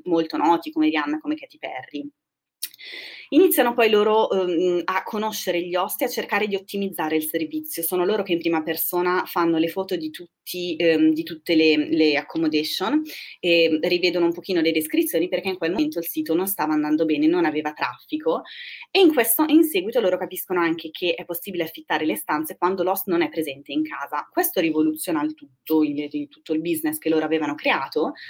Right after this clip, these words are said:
gli ospiti e gli host iniziano ad aumentare e finalmente dopo tre mesi Airbnb riesce ad essere in profitto per la prima volta. In seguito partecipano a diversi programmi, vengono finanziati da diverse persone e la loro crescita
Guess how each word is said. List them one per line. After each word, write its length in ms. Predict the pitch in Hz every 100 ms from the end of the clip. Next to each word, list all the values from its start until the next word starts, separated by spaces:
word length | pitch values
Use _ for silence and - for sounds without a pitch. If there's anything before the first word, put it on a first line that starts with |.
| - - - _ 208
gli 160 | 208
ospiti 640 | 262 269 - 165 160 160 156
e 160 | 170
gli 100 | 180
host 280 | 156 - -
iniziano 400 | 196 156 - 156
ad 60 | 147
aumentare 880 | 143 170 233 160 139 139 190 247 _
e 120 | 302
finalmente 440 | 254 262 254 160 190
dopo 200 | 175 160
tre 140 | 196
mesi 260 | 170 151 165
Airbnb 560 | 160 175 196 151 151
riesce 260 | 180 156 180
ad 80 | 151
essere 240 | - 160
in 60 | 156
profitto 640 | 151 147 135 _ 151 151
per 160 | - 147
la 100 | 147
prima 220 | 156 156
volta. 580 | 147 - - - 139 - _ _ _ _ - 294
In 100 | 285
seguito 520 | 254 196 180 170 160
partecipano 800 | 165 165 170 156 160 160 156 156
a 160 | 156 151
diversi 380 | 147 156 156 -
programmi, 460 | 151 160 156 156
vengono 320 | 156 156 156
finanziati 580 | 156 156 151 156 151 151
da 80 | 156
diverse 420 | 156 151 - 160
persone 600 | 160 - - 147 151 160
e 60 | 156
la 100 | 156
loro 180 | 147 156
crescita 480 | - 147 - 156